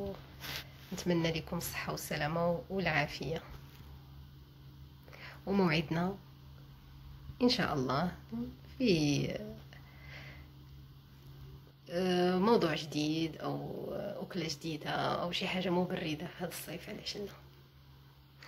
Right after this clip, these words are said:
المهم اي حاجه بغيتوها تقترحوها، علاش لا؟ خل-، خليو ليا اقتراحاتكم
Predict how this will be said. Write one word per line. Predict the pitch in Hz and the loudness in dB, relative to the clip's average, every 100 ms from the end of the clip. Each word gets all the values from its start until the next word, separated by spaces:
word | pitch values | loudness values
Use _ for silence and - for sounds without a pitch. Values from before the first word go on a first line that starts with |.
| - | 0
المهم | 185 185 180 | 4 6 6
اي | 185 | 4
حاجه | 175 175 170 | 0 0 0
بغيتوها | 156 156 - 160 160 | -2 -4 -6 -4 -6
تقترحوها، | - - 147 - 160 190 240 - | -6 -8 -8 -6 -4 -2 -2 -2
علاش | 175 220 175 | -2 -2 -2
لا؟ | 156 | -4
خل-، | - - 202 196 - | -6 -6 -6 -6 -6
خليو | - 214 185 | -4 -2 0
ليا | 165 160 170 | 0 0 -4
اقتراحاتكم | - - 202 180 - 151 - 170 | -6 -8 -4 -4 -4 -6 -6 -4